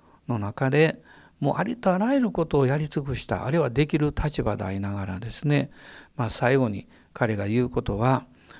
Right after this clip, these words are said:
えー、「もうすべて私は語り尽くした」と。で、人間の本分、それは神の命令を守れ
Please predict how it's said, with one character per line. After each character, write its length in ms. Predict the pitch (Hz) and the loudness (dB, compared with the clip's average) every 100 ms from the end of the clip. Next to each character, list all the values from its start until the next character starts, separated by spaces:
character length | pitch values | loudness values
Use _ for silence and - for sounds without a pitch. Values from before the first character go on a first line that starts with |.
| - _ | -20 _
え 160 | 120 117 | -6 -2
ー、 20 | |
「も 140 | 139 156 | 0 0
う 20 | |
す 140 | - | 2
べ 140 | 175 160 | 2 4
て 80 | |
私 320 | 160 170 156 170 | 4 4 4 4
は 240 | 170 165 | 4 2
語 240 | - - | -2 -2
り 120 | 214 208 | -2 -2
尽 120 | - | 0
く 120 | 190 | 0
し 100 | - | -2
た」 160 | - - | -6 -8
と。 160 | - - _ - - - - 170 | -10 -10 _ -20 -20 -20 -8 -2
で、 160 | 175 | 0
人 240 | 135 160 175 | 4 6 6
間 200 | 180 185 | 6 6
の 80 | 180 | 6
本 260 | 233 233 | 8 8
分、 200 | 143 104 - - - | 6 2 -4 -20 -20
そ 160 | - 160 | 0 4
れ 120 | 165 | 8
は 280 | 190 214 - - | 8 6 2 -8
神 260 | - 196 151 | 0 2 4
の 160 | 110 | 2
命 240 | 107 139 160 | 2 2 4
令 140 | 156 | 4
を 100 | 143 | 4
守 340 | 135 151 233 | 4 4 4
れ 120 | - | 2